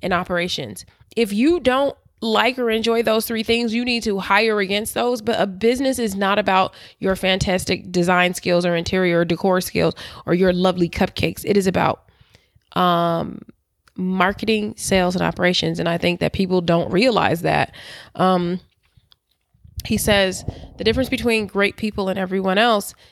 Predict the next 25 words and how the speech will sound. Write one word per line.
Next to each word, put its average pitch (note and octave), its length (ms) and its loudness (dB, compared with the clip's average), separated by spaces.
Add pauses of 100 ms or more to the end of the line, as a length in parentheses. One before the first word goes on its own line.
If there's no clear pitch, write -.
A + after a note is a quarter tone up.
is F#3 160 -6
that F#3 280 -2 (220)
great G#3+ 320 -2
people A#3 260 -2
create G#3 400 -2
their G3 160 -2
lives F3+ 460 0
actively B3+ 580 -2
while A3+ 220 2
everyone G3+ 340 0
else G3 180 -2
is F#3 120 -10
created F#3 520 0
by F3 200 2
their E3+ 200 2
lives, E3 540 0
passively A#3 560 0
waiting G3+ 320 0
to F3+ 100 -6
see G3+ 200 -4
where F#3 160 -2
life F3 260 -2
takes F3+ 300 -6
them F3+ 180 -6
next. - 340 -8